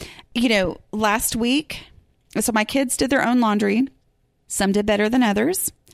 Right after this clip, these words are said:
Some were more thorough than others. Um, some only ever did emergency loads with their few favorite outfits, um, which drives me crazy. But this is part of it: is them creating, figuring out their own routines, because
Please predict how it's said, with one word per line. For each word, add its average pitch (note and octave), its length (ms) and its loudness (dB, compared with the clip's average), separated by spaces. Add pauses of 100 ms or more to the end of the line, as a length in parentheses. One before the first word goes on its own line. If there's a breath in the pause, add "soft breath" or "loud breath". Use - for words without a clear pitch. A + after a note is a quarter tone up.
(360 soft breath)
Some F3+ 240 -2
were E3 140 2
more G#3+ 180 0
thorough G#3 380 2
than G#3+ 160 0
others. G3 640 0 (540 soft breath)
Um, F3+ 400 2
some D4+ 640 2 (280)
only A#3 320 2
ever G3+ 220 2
did F#3 160 0
emergency F3+ 500 0
loads E3+ 400 0
with F#3+ 200 -4
their D#3 320 0 (200)
few G3+ 320 -2
favorite F3 400 -2
outfits, - 640 -2 (460 loud breath)
um, F3 140 0
which - 220 -4
drives E3+ 260 -4
me C#4 80 0
crazy. A#3+ 380 0
But G#3+ 340 -2
this F#3 280 -2
is F3+ 100 -2
part A3 300 0
of A#3+ 180 0
it: G3 160 0
is F3+ 160 -2
them F3 220 0
creating, F3 640 -2
figuring G#3+ 440 -2
out A3+ 160 -2
their B3+ 140 -2
own A#3+ 180 0
routines, B3+ 500 0
because F#3+ 320 -2